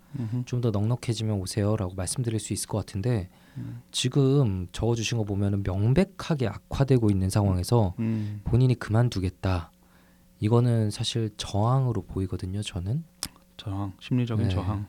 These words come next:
Speaker 2: 네.
Speaker 1: 네.
Speaker 2: 힘들어지니까.
Speaker 1: 음.
Speaker 2: 네, 내가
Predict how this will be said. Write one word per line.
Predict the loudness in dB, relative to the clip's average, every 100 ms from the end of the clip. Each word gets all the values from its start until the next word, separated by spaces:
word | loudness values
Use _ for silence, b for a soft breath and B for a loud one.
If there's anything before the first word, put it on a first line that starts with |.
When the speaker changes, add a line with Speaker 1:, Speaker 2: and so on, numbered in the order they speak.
| -4
Speaker 2:
네. | -2
Speaker 1:
네. | -2 -4 -8 -14 B B
Speaker 2:
힘들어지니까. | -12 -4 2 4 2 0 -4 -4 -2 -2 -4 -10 _ _ -12
Speaker 1:
음. | -4
Speaker 2:
네, | 0 0 0 -4 -4
내가 | -4 0 0 0